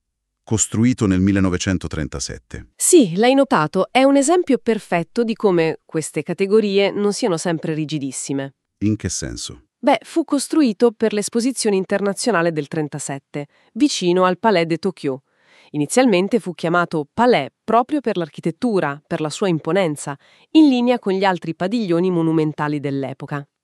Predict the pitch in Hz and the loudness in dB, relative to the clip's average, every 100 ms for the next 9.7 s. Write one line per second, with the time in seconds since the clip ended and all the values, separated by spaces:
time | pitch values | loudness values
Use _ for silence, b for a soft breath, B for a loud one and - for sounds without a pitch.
0 | - 127 - 90 78 78 _ B B B | -4 -4 -2 -4 -4 -6 _ B B B
1 | - 220 113 113 156 - - 104 - 110 | 2 4 6 6 4 2 -2 -2 -2 0
2 | 156 156 113 95 90 92 98 101 160 90 | 2 2 2 0 2 2 0 2 2 0
3 | 78 67 69 _ - 240 208 190 180 147 | -2 -6 -12 _ 0 0 0 -2 -4 -4
4 | 139 - 156 b b b 262 - 202 151 | -8 -10 -12 b b b -4 0 0 0
5 | 180 - - 339 294 165 151 208 180 147 | -2 -4 -4 0 0 0 0 0 0 -4
6 | - 196 190 170 285 294 - 151 160 233 | -6 -6 -4 -6 -6 -4 -4 -4 -4 -4
7 | 226 240 196 277 277 147 - 170 - 254 | -2 -2 0 -2 -2 -6 -6 -6 -2 0
8 | 233 - 320 - 165 143 160 170 170 156 | -2 -2 -6 -4 -2 -2 -2 0 -2 -4
9 | 156 151 - - 135 135 | -8 -10 -10 -8 -8 -8